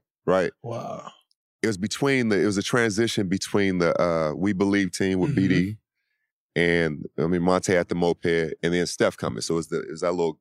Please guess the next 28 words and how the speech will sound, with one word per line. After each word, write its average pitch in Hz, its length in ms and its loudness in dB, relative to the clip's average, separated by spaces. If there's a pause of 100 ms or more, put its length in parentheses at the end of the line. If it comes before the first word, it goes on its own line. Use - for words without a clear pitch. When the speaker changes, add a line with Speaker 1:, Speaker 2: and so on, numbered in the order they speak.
Speaker 1:
gap 98 260 0
right 85 140 4
Speaker 2:
Yep. 113 120 2
Speaker 1:
there. - 260 0 (720)
And - 80 -2
so - 80 4
I 98 80 4
get 98 120 2
traded 110 300 2
to 104 120 0
Atlanta, 92 480 0 (500)
and 87 120 0
they 98 40 2
already 101 160 2
got 92 140 2
their 87 100 -2
starting 85 320 0
five. 76 240 2
They 71 80 -2
got 73 220 -2
Josh 87 340 0
Smith, 95 300 0
Joe 80 180 0
Johnson, 87 500 0
Bibby, 85 460 0
Speaker 2:
Mm-hmm. 117 440 -4 (140)
Speaker 1:
Al 92 180 4
Horford, 87 480 0